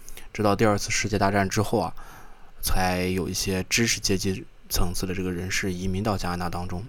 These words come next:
这其中啊，与佛学相-，佛学、佛教相关的人就有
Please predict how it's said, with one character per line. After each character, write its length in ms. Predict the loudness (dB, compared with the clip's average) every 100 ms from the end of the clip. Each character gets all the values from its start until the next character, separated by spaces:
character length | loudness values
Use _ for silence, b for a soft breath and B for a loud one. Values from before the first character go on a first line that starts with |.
| -2
这 100 | 0
其 180 | 2 0
中 160 | 2
啊， 80 | 0 0
与 100 | -4
佛 240 | 0 0
学 260 | 2 2 0
相-， 320 | 0 -2 -2
佛 260 | -4 2 2
学、 220 | 4 2
佛 220 | 0 0
教 160 | 2 2
相 180 | 2 0
关 100 | 0
的 80 | -2
人 240 | -2 -2
就 120 | -2
有 260 | 0 -2